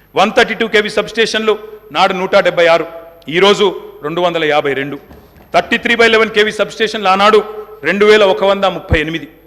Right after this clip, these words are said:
ఈరోజు మూడు వేల రెండు వందల ఇరవై ఒకటి. కరెంటు లైన్లు ఆనాడు హై టెన్షన్ లైన్లు తీసుకుంటే అధ్యక్ష,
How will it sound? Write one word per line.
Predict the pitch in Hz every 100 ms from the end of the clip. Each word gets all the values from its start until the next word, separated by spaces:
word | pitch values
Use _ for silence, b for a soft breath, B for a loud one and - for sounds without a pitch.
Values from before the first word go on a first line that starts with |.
| - 156
ఈరోజు | 185 190 185 165 - - 131
మూడు | 160 185 185
వేల | 185 151
రెండు | 165 160
వందల | 165 147
ఇరవై | 143 139
ఒకటి. | 147 143 - b b b -
కరెంటు | 175 233 233 226
లైన్లు | 233 226
ఆనాడు | 226 226 180
హై | 208 233
టెన్షన్ | 226 214 214
లైన్లు | 214 202
తీసుకుంటే | - 208 202
అధ్యక్ష, | 190 190